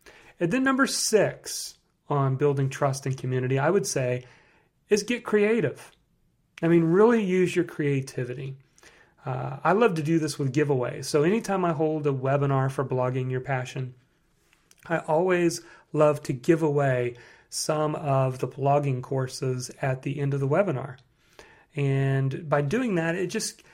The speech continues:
creates its own fun community. I mean, you can also do this with sending an unexpected postcard, or I know some services send out a t-shirt, uh, thanking you for,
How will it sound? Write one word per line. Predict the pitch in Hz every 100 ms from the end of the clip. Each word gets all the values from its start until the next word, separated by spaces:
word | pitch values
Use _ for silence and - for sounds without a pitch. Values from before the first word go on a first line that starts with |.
| _
creates | - 233 233 233 202
its | 190
own | 185 175 165
fun | 139 170 160 160 156
community. | - 143 135 151 156 151 151 147 147
I |
mean, | 135 143
you |
can | 160 151 143
also | 143 139 151
do | 135 143
this | 135 135 -
with | 127 120 - - -
sending | - 156 151 143
an | 135
unexpected | 147 143 - 143 135 135
postcard, | - 143 143 - - 135 131 127 131 127 131
or | 131 123 120 120 - - - _
I | 147
know | 143
some | 135 165 160
services | 156 151 143 139 143 135 139
send | 156 143
out | 135
a | 131
t-shirt, | - 156 139 156 143 139 - _ _ _ _ _ _ -
uh, | 127 120
thanking | - 143 139 143
you | 135 135
for, | - 127 123 127